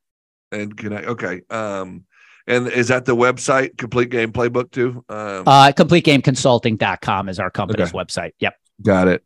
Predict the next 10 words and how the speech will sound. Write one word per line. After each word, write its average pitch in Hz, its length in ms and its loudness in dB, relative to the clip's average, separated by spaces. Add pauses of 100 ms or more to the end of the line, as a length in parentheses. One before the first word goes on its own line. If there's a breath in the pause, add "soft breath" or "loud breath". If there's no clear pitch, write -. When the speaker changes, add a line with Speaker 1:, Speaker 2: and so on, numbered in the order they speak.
Speaker 1:
Uh, 98 520 -2
I'll, 107 80 -8
that's 104 240 -4
in 117 100 -2
the 104 240 0
show 110 220 0
notes 104 260 0
as 98 100 -10
well. 143 380 2 (580 soft breath)
Um, 98 720 -4